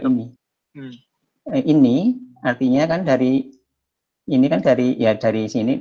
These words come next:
Speaker 1: artinya kalau ini dari semuanya. Nah, ini untuk penggambaran ini ya. Kemudian, eh, artinya mungkin kadang lebih enak seperti ini, atau kadang lebih enak dari itu, atau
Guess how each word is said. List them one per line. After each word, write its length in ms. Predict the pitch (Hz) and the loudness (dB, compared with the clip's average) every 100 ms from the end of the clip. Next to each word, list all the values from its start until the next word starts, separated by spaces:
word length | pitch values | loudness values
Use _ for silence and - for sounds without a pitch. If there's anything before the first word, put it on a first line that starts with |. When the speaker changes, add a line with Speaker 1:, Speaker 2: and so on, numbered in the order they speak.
| 120 | -4
Speaker 1:
artinya 320 | - 135 151 | 0 2 4
kalau 60 | 135 | 4
ini 100 | 143 | 2
dari 180 | 120 - | -2 -6
semuanya. 440 | 117 110 101 98 - - | -4 -4 -4 -12 -14 -10
Nah, 60 | 101 | -6
ini 240 | 110 143 - _ - _ 127 | -2 -2 -4 _ -20 _ -2
untuk 160 | 123 | 0
penggambaran 480 | 127 110 101 101 104 | 2 2 2 0 -2
ini 240 | 110 101 | -4 -4
ya. 80 | 98 | -4
Kemudian, 640 | 120 117 120 117 135 156 - - | -2 -2 0 0 0 0 -6 -6
eh, 340 | 120 110 110 113 | -2 0 0 0
artinya 480 | 117 120 117 135 156 143 _ _ _ _ _ _ | -4 -6 -2 -2 -2 -6 _ _ _ _ _ _
mungkin 560 | 127 120 131 135 139 - 139 | -2 0 2 4 4 2 -2
kadang 240 | - 127 131 | 0 0 0
lebih 160 | - | -2
enak 160 | 110 110 | -4 -6
seperti 240 | 104 - 123 | -10 -8 0
ini, 380 | 135 135 139 | 2 4 2
atau 160 | 123 113 | -2 -4
kadang 240 | 113 113 113 | -6 -6 -8
lebih 220 | 120 123 | -10 -12
enak 40 | 110 | -14
dari 120 | - | -16
itu, 100 | 139 127 | -8 -6
atau 320 | 127 139 | -4 2